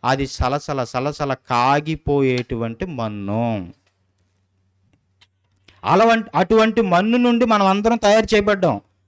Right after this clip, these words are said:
తల్లి గర్భంలోకి వచ్చాం. తల్లి గర్భంలోకి రాకముందు ఎక్కడ ఉన్నాం?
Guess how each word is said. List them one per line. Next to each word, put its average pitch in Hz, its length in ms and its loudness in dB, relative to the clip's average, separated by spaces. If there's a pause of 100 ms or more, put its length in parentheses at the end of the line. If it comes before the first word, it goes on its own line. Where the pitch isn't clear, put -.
(260)
తల్లి 220 180 2
గర్భంలోకి 214 540 4
వచ్చాం. 185 420 -2 (480)
తల్లి 202 320 2
గర్భంలోకి 233 520 4
రాకముందు 226 400 2
ఎక్కడ 226 200 0
ఉన్నాం? 233 640 -2